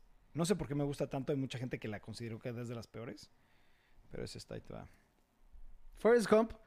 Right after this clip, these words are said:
Speaker 2: Luray dice que la película que más
Speaker 1: Forrest Gump y de trescientos.
Speaker 2: Y trescientos, ah, trescientos no lo... Forrest Gump es de huevos. La neta es medio triste.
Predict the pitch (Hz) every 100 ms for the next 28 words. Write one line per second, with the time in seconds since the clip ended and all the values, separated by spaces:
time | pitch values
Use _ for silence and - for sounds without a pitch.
0 | - 165 190 202 202 185 175 180 165 147
1 | 143 147 135 156 156 170 156 139 147 151
2 | - - - 165 147 165 180 208 - -
3 | 131 131 135 117 123 - - - - _
4 | _ _ _ _ _ 139 127 135 131 143
5 | 147 123 123 - 110 123 123 120 - -
6 | 294 226 226 233 170 117 135 135 - -
7 | - 151 180 202 247 208 120 104 - 139
8 | - 226